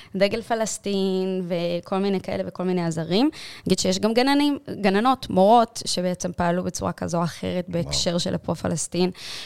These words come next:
Speaker 1: בבתי ספר ובגנים. אני יכולה להגיד שבברצלונה היה ממש, אה, ועד ההורים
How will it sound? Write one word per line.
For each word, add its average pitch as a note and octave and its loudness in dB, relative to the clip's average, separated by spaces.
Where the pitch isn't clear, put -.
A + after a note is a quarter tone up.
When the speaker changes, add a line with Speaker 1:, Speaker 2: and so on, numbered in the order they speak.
Speaker 1:
בבתי G3 4
ספר F3+ -2
ובגנים. F3 2
אני F3 2
יכולה F3+ 2
להגיד F3 -6
שבברצלונה F#3 2
היה F#3 4
ממש, F#3+ 2
אה, B3+ 2
ועד G3+ 4
ההורים G3 4